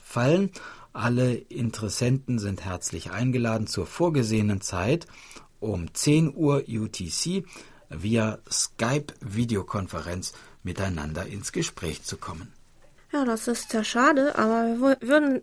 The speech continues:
Speaker 2: sehr gerne hören, wie das Treffen über Skype gelaufen ist. Klingt auch interessant. Eine weitere E-Mail haben wir dann von Hörerfreund Falk Wehner erhalten,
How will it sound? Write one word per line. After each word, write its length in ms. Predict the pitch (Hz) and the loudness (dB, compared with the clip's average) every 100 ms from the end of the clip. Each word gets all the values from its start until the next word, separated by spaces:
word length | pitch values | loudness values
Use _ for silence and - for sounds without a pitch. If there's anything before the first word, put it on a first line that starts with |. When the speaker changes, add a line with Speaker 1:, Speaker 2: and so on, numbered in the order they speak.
| - | -4
Speaker 2:
sehr 240 | 226 269 | 2 4
gerne 260 | 277 269 247 | 4 4 4
hören, 300 | 277 277 247 | 4 2 -2
wie 60 | 226 | -4
das 200 | 226 - | -6 -2
Treffen 320 | 254 269 233 | -2 0 -2
über 220 | 220 220 | 0 -2
Skype 500 | - - 233 339 - - | -2 0 2 2 0 -2
gelaufen 560 | 202 190 196 208 214 | 0 2 0 -4 -4
ist. 320 | - 247 - | -4 -6 -8
Klingt 280 | - 208 208 | -4 -4 -2
auch 220 | - 220 | -2 -2
interessant. 800 | - 196 - 214 - 208 240 277 - - - - - - - - - | -2 -6 -6 -8 -4 -2 -2 -6 -12 -16 -16 -18 -18 -20 -20 -20 0
Eine 640 | 240 254 262 262 254 247 | 2 4 4 4 4 2
weitere 680 | 233 226 269 - 277 269 269 | 2 2 2 0 2 4 2
E-Mail 640 | - 262 277 285 302 302 | 2 0 2 2 4 4
haben 200 | 269 269 | 4 4
wir 120 | 262 254 | 4 4
dann 200 | 254 254 | 2 0
von 200 | 247 247 | 0 2
Hörerfreund 840 | 233 240 240 226 226 233 - - - | 0 0 -2 -2 -2 -4 -8 -10 -12
Falk 440 | - 233 226 226 - | -6 -2 -2 -4 -12
Wehner 720 | 208 220 247 302 254 202 - | -4 0 2 4 4 4 2
erhalten, 800 | - 190 196 196 208 226 262 302 | 0 -2 0 0 0 -2 -2 -2